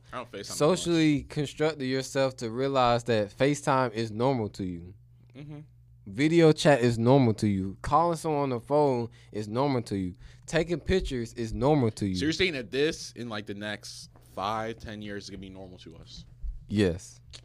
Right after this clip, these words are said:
Speaker 1: We'll see.
Speaker 2: Because, look, instead of having a phone that you have to carry everywhere or, like, s-, just spend, like, a upgrade, you have this one headset that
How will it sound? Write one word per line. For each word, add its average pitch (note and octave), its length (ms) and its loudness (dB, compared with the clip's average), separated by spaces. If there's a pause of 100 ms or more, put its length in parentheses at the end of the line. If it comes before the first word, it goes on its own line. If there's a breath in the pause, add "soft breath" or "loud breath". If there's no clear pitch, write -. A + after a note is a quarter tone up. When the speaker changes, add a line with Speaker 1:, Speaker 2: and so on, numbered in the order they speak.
(920 soft breath)
Speaker 1:
We'll F2+ 140 -20
see. F#3 240 -18 (360)
Speaker 2:
Because, B2+ 360 0
look, C#3+ 240 0
instead D3 480 -2
of D3+ 180 0
having B2+ 760 -2 (260)
a G2+ 340 4
phone C3 440 4
that A#2 180 -2
you C#3 80 2
have B2+ 120 4
to A2+ 60 -2
carry B2 400 0
everywhere G#2+ 460 2
or, G#2 220 4
like, G#2 380 2 (100)
s-, - 120 -16 (500 soft breath)
just G#2 300 -8
spend, B2 600 0 (320 soft breath)
like, G#2 380 2 (400)
a G2+ 200 0
upgrade, G#2+ 640 0
you C#3+ 140 -2
have D3 240 0
this B2 200 -4
one C#3+ 340 -2
headset C3+ 680 -2 (260 soft breath)
that A#2 220 0